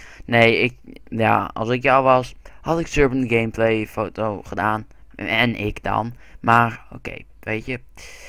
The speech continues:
Ja, ik, je bent ook gewoon actief op Twitter, dus het is gewoon allemaal goed. Hierbij sluit ik de aflevering dan maar af. Jongens,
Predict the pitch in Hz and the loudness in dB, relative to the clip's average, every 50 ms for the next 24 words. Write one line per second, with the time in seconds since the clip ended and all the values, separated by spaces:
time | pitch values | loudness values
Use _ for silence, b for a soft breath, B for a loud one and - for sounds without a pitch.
0 | B B B - 117 117 113 98 - - - - - 104 - - - - - - | B B B 4 6 6 6 6 2 -2 -14 -12 -10 -10 -10 -12 -16 -20 -20 -20
1 | - - - - - - - - - - 82 80 85 - - - 98 - - - | -20 -20 -20 -20 -20 -20 -20 -18 -16 -14 -14 -14 -14 -14 -12 -12 -12 -10 -10 -12
2 | 82 - - - 98 95 95 95 - - - 104 101 - - 82 - - - 82 | -14 -10 -8 -6 -6 -6 -6 -10 -12 -14 -14 -14 -14 -14 -14 -18 -16 -12 -10 -10
3 | 85 - - 67 67 65 - - - - - - - - - - - - - - | -10 -10 -10 -12 -12 -12 -14 -16 -16 -16 -18 -18 -18 -20 -20 -20 -20 -20 -20 -20
4 | - - - - - - 98 - - - - - - 131 127 120 120 123 120 120 | -20 -20 -20 -16 -14 -12 -12 -12 -8 -6 -4 -2 -2 0 2 2 2 2 2 2
5 | 139 143 147 131 - - - - - - - - - - 123 143 156 135 139 139 | 2 0 -2 -4 -6 -14 -20 -20 -20 -20 -20 -18 -10 -4 -2 -2 0 2 2 2
6 | 135 135 131 127 127 127 123 120 120 117 117 113 110 - - 117 120 120 131 123 | 4 4 4 4 4 4 4 4 6 6 8 8 6 4 2 -2 -2 -2 -2 -4
7 | 117 113 117 117 117 117 117 113 113 110 110 117 131 156 151 - 131 147 160 175 | -2 -2 -2 -2 0 0 0 0 2 2 2 4 2 2 0 -4 -6 -6 -4 -4
8 | 165 160 156 - - | -4 -6 -6 -10 -14